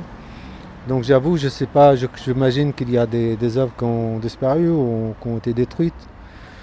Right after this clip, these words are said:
Mais la question de la disparition, de, de la perte, c'est quelque chose qui,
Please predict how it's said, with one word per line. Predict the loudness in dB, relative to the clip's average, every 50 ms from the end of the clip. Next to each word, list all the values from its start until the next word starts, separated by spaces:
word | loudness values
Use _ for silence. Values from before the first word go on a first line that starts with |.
| -12 -8 -4
Mais | -2 0 2
la | 2 2 0
question | 0 -4 -8 -8 -4 -4 -2 0
de | 2 2
la | 2 2
disparition, | 2 0 -4 -4 0 0 2 2 0 -4 -6 -6 -4 -2 0 0 0 -2 -2 -2 -4
de, | -2 -2 0 0 0 0 0 -2 -2 -2 -4 -6 -4 -4
de | 0
la | 0 0 2
perte, | 2 2 0 0 -2 -6
c'est | -18 -18 -10 -4 -2 -2 -2
quelque | -2 -6 -8 -8 -8
chose | -6 -4 -4 -6 -4
qui, | -2 0 0 0 0